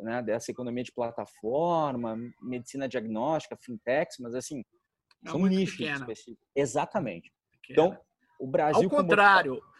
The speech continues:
Speaker 2: o Brasil aqui tá se tornando uma colônia de dados, um território de
Speaker 1: Exatamente.
Speaker 2: extração.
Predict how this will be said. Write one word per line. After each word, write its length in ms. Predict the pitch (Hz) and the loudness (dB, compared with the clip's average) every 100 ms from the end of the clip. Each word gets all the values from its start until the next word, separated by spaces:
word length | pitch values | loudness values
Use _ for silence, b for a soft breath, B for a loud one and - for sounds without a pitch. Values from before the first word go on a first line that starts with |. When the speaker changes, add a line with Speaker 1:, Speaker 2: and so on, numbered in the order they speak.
| b | b
Speaker 2:
o 100 | 151 | -6
Brasil 560 | 170 180 160 135 226 247 | 2 2 2 -2 0 2
aqui 220 | 170 233 | 2 -4
tá 120 | 233 | -8
se 200 | 226 - | -8 -6
tornando 360 | - 202 214 226 | -8 -6 -6 -6
uma 160 | 233 247 | -4 -6
colônia 600 | 262 233 170 208 233 226 | -4 -4 -4 -4 -6 -10
de 140 | 190 | -10
dados, 720 | 143 135 120 98 - - - _ - | -6 -4 -4 -10 -20 -20 -20 _ -4
um 20 | |
território 240 | 147 170 156 | 2 4 2
de 60 | |
Speaker 1:
Exatamente. 540 | 127 156 196 226 131 113 | 0 4 6 6 4 0
Speaker 2:
extração. 880 | 170 - 233 214 - - 139 110 | -2 0 0 0 -6 -10 -8 -10